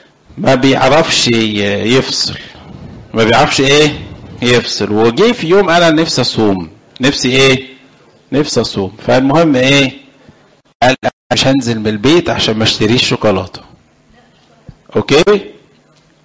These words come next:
مش، مش هعمل ايه؟ مش هنزل. فالمهم، آه، فضل لغاية نص اليوم الدنيا ايه؟ مش نازل.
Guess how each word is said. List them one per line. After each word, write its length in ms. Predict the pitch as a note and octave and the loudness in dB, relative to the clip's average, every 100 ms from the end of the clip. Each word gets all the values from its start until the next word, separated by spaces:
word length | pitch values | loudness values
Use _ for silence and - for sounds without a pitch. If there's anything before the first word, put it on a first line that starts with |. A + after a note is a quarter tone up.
| _ _ _ | _ _ _
مش، 220 | G#2+ G#2+ C3+ | -4 0 2
مش 280 | B2+ B2+ C3+ | 2 2 2
هعمل 260 | D3 C#3 | 2 2
ايه؟ 320 | C#3 D3+ D3+ - - - _ _ _ _ | 2 2 2 -4 -18 -20 _ _ _ _
مش 240 | - B2 B2+ | -2 2 2
هنزل. 400 | A2+ G2 F#2 F2+ - - | 2 0 -6 -10 -16 -4
فالمهم، 640 | B2 D3+ E3+ G3 F#3+ D#3+ - - _ _ _ _ _ _ _ _ _ - | -2 2 2 2 2 -4 -10 -20 _ _ _ _ _ _ _ _ _ -2
آه، 400 | A#2+ B2+ B2+ - | 2 4 2 0
فضل 320 | - D#3 D#3+ | -2 2 4
لغاية 220 | C3 D3 D3+ | 4 2 2
نص 240 | D3+ - | -2 0
اليوم 260 | B2 C#3 C#3+ | 0 2 2
الدنيا 400 | C#3+ C#3+ C3+ C3+ | 2 4 4 4
ايه؟ 260 | D3 D3+ - - - - - | 4 2 -2 -8 -20 -14 -2
مش 560 | A#2+ C#3+ D#3 - - | 2 2 2 0 0
نازل. 1000 | C3 D3 D3+ D3 C3+ A#2+ D3 C#3 B2 A2 | 2 4 4 4 2 2 2 2 0 -4